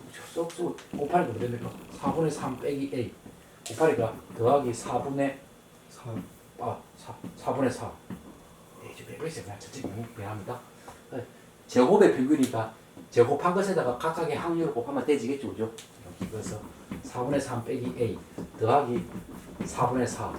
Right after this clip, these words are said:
Speaker 1: 더하기 뭐 된다? 구 에이 되지네요. 빼기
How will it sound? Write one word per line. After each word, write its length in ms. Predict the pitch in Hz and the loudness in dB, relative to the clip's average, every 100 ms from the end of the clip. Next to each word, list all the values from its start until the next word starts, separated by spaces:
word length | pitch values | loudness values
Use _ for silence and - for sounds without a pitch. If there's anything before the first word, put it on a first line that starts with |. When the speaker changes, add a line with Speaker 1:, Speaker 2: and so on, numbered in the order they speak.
| - - - | -12 -16 0
Speaker 1:
더하기 220 | 123 131 | 2 2
뭐 60 | 98 | 2
된다? 300 | 113 107 104 - - - - - - - | 0 0 -4 -10 -20 -20 -20 -18 -16 -8
구 260 | 156 151 117 | -4 -4 2
에이 180 | 160 117 | 2 2
되지네요. 440 | 95 101 98 104 - - - - - - - - - | 0 -4 -6 -6 -10 -18 -20 -20 -20 -20 -20 -20 -2
빼기 520 | 262 247 220 139 - | 6 8 8 6 4